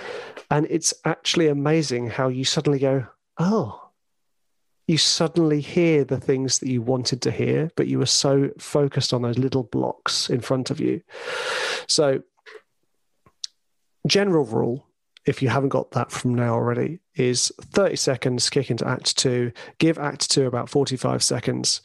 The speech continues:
which will take you one minute fifteen, then give us a rousing Act Three for forty-five seconds, and then a very, very sweet and soft sign-off at the end. Should bring you to two minutes twenty. If you want to go longer, go longer, of course.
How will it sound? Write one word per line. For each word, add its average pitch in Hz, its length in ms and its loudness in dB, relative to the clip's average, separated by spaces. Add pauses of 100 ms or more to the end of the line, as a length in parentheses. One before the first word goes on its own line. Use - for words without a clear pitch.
(140)
which 147 140 0
will 147 80 2
take 147 160 2
you 131 100 -2
one 135 180 2
minute 123 200 -2
fifteen, 120 500 -2 (320)
then 131 460 0 (240)
give 143 180 2
us - 340 0 (580)
a 123 60 4
rousing 139 560 2
Act - 220 -4
Three 120 460 0
for 139 120 -2
forty-five 123 520 0
seconds, 123 480 -4 (400)
and 123 160 0
then 123 400 -2 (800)
a 127 100 0
very, 117 220 0
very 117 220 -2
sweet 123 400 -2
and 123 100 -4
soft - 580 -2
sign-off - 640 -4 (200)
at - 100 -2
the 67 100 0
end. 65 280 -6 (240)
Should - 260 0
bring 131 180 2
you 117 100 -2
to - 100 -10
two - 180 0
minutes 117 200 -6
twenty. 131 340 -4 (400)
If - 140 0
you 208 60 6
want 202 100 4
to 160 60 0
go 139 100 4
longer, 131 500 0
go 147 140 4
longer, 147 340 2
of 120 160 -4
course. - 480 -2